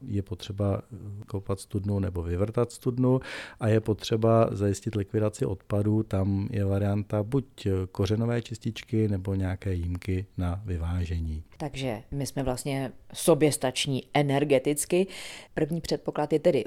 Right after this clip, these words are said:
Speaker 2: fotovoltaika, vlastní vrt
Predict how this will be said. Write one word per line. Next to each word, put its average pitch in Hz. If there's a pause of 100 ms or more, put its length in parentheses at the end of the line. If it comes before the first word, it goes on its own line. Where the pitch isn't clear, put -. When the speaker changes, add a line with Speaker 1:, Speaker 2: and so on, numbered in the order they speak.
Speaker 2:
fotovoltaika, 180
vlastní 143
vrt 123